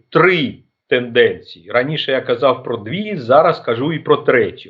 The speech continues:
Пре-, перша тенденція до, е, більш щільного, е, прикриття неба над Україною. І це дійсно ми маємо, о, цю тенденцію.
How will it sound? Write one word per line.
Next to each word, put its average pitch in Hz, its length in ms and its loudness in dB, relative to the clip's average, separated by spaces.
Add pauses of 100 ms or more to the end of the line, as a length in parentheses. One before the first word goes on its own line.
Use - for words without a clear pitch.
(140)
Пре-, 147 440 0
перша 170 340 2
тенденція 110 760 -4 (640)
до, 165 760 4 (180)
е, 120 300 2 (200)
більш 165 440 -2 (340)
щільного, 180 1040 2
е, 123 220 2
прикриття 151 680 0
неба 147 460 0
над 135 220 -2
Україною. 123 580 -4 (540)
І 143 100 -6
це 180 600 2
дійсно 139 600 -8
ми 120 140 -2
маємо, 139 960 0
о, 113 320 -2
цю 156 200 0
тенденцію. 147 1000 0